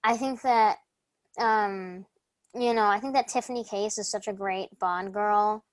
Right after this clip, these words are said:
I don't think she's the best, but I think she's just so amazing. And I love the ending on the, on, like, the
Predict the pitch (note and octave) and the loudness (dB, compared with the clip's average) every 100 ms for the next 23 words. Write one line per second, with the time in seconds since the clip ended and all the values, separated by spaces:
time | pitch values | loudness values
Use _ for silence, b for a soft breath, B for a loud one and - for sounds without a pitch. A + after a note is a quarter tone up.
0 | _ _ _ _ _ _ _ - A#3 A#3+ | _ _ _ _ _ _ _ 2 4 4
1 | B3 A#3 A#3+ G#3+ G3 F#3+ F#3+ - G3 G3 | 2 -4 -4 -2 0 2 0 -2 -4 -4
2 | G3+ F#3+ G3+ F#3+ G3 - - F#3+ G3 G#3+ | -6 -12 -12 -10 -6 -2 2 2 2 2
3 | G#3 - G#3 G3 F#3 G3 G3+ G3+ G3+ G#3 | 0 -4 -4 -4 -6 -6 -6 -6 -8 -12
4 | b b b - A3 A3 A3 A3 A#3 A3+ | b b b 2 4 6 10 10 10 4
5 | - G3+ G#3+ G#3+ G#3+ G#3+ G#3 G3+ G3 G3 | 2 2 -2 -2 -4 -4 -2 -2 -2 0
6 | F#3+ F3+ F3 F3+ _ - G3 F#3+ - F#3 | 0 0 -4 -8 _ -10 -8 -8 -6 -6